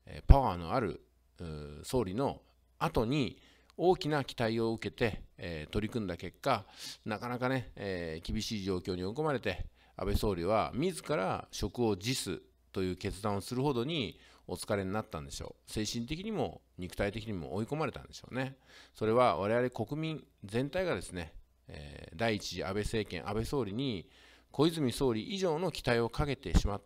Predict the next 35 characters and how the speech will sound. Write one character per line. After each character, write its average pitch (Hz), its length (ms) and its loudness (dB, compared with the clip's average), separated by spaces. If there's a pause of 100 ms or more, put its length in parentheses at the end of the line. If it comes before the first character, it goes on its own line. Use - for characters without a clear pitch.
た 123 300 0
こ - 160 -4
と 139 240 0
な 104 100 -2
の 110 120 -2
か - 100 -2
も 120 100 -2
し - 80 -10
れ 76 60 -8
ま 67 80 -8
せ 82 80 -8
ん。 64 140 -12
そ - 180 0
の 196 100 0
ス - 120 -8
ト 262 120 0
レ 185 120 4
ス、 - 220 -6 (160)
そ - 200 -4
の 160 260 2 (280)
第 139 220 0
一 113 200 -4
次 101 100 2
安 92 80 -2
倍 98 80 0
政 151 300 -2
権 78 180 -4
の 90 140 -2
こ - 160 -6
と 131 140 2
を 85 320 0 (180)
思 117 200 0
え 143 60 4
ば 73 140 -4
ね、 80 180 -10